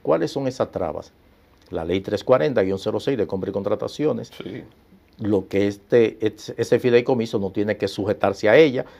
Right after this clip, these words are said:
Speaker 1: o sea que puede comprar, vender sin la intervención
Speaker 2: De
Speaker 1: de la ley
Speaker 2: estatal.
Speaker 1: tres cuarenta guion cero seis.
Speaker 2: Sí.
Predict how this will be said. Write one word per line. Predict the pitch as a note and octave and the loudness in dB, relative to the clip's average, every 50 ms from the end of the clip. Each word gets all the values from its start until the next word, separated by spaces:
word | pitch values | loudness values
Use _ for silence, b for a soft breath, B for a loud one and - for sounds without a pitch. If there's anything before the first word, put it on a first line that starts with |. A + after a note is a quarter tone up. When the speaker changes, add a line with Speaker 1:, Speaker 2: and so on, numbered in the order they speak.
| b b b | b b b
Speaker 1:
o | |
sea | - - A#2 G#2+ | 2 2 2 4
que | G2+ F#2+ | 4 0
puede | - F#2+ F#2+ G#2 A2+ A2+ | 0 0 0 0 2 4
comprar, | B2+ A#2 A2 G#2 - A2 G2+ G2+ G2+ G2+ G#2+ A2 - b b b b b b b b - | 4 2 2 2 0 4 4 6 6 6 4 2 -2 b b b b b b b b -10
vender | - F2+ G2+ G#2 G2 F#2 F#2+ F#2 G2+ G#2 G2+ G2 G2 - - _ _ _ | 0 2 2 2 2 0 -2 2 4 4 4 4 2 -2 -8 _ _ _
sin | - - - - A#2 A#2+ B2 B2+ - - A2 | -18 -14 -6 -2 -2 -2 -2 -2 -6 -4 -2
la | G2+ F#2+ | -2 -2
intervención | F#2 - - F#2 F2 E2+ - F#2 - - F#2+ F#2+ F#2+ F#2+ F#2+ F#2+ G2 | -2 -4 -8 -10 -10 -10 -12 -12 -10 -6 -2 0 0 0 -2 -6 -8
Speaker 2:
De | G2 G2 F#2 | -6 -4 -2
Speaker 1:
de | F#2 | 0
la | F#2+ F#2+ | 2 2
ley | F#2 G2 G#2 | 4 4 4
Speaker 2:
estatal. | G#2 G2+ - G2+ | 2 2 0 -2
Speaker 1:
tres | G2+ - | -2 -2
cuarenta | - G#2 F#2+ F2+ F#2+ F#2 F2+ - F#2+ | 0 -2 0 0 0 -4 -2 -2 -4
guion | F2+ E2+ F2+ F#2 | -4 -4 -6 -8
cero | F2 - G2 F#2 | -6 -4 -4 -4
seis. | - - C#3+ C3+ A2 | 2 4 6 6 6
Speaker 2:
Sí. | F#2 E2+ D#2+ | 4 0 -6